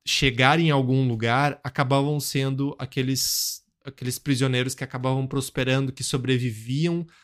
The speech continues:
a todas essas atrocidades e acabavam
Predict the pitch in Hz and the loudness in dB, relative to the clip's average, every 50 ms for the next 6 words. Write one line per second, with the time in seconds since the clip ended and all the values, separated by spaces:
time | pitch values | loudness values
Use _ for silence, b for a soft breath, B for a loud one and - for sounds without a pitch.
0 | b b b - 127 - - 147 151 160 156 135 143 139 135 - 143 127 131 127 | b b b -10 -10 -4 -2 -2 0 2 2 2 0 -2 -2 -4 -4 -4 -4 -4
1 | 131 139 131 - - 131 113 110 113 117 120 127 131 127 120 135 131 127 - 131 | -4 -4 -4 -4 -4 -6 -4 0 2 4 4 2 2 0 0 0 0 0 0 -2
2 | 123 120 120 120 123 123 135 135 135 156 | 0 2 2 2 2 0 -4 -6 -8 -10